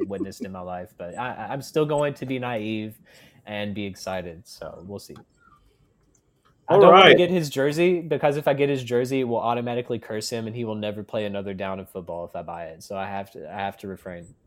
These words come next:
Speaker 2: Yeah, you better wait
Speaker 1: Mm-hmm.
Speaker 2: for the,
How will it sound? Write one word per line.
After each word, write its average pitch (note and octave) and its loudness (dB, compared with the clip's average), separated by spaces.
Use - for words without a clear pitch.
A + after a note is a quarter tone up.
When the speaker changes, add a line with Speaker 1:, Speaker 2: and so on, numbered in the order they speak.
Speaker 2:
Yeah, C3 8
you A#2+ 4
better C3 6
wait G#2+ 0
Speaker 1:
Mm-hmm. A2 -14
Speaker 2:
for A#2 2
the, G#2 0